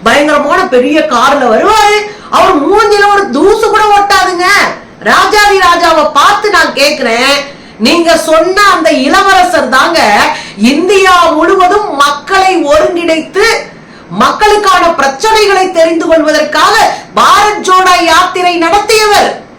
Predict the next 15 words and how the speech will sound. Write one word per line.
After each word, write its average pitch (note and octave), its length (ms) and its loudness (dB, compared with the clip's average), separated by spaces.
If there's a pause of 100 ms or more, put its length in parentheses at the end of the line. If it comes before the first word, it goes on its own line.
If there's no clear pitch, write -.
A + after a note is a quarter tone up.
(260)
நீங்க E4+ 440 0
போட்டி F#4 500 2
போடுற F4+ 300 0
உத்தரப்பிரதேசத்துல E4+ 920 0
என்ன D#4+ 340 -2
நடக்குன்னு E4 280 0
உங்களுக்கு C#4 340 -2
தெரியாது, C#4+ 560 0 (380)
ஏன்னா C#4 380 0
நீங்க E4 800 0
ராஜாதிராஜன் F4 960 0 (200)
சக்கரவர்த்தி. F4 880 -2 (420)
ஆனா E4+ 240 2 (220)
இதே D4+ 300 0 (140)
உத்தரப்பிரதேசத்துல E4+ 1000 0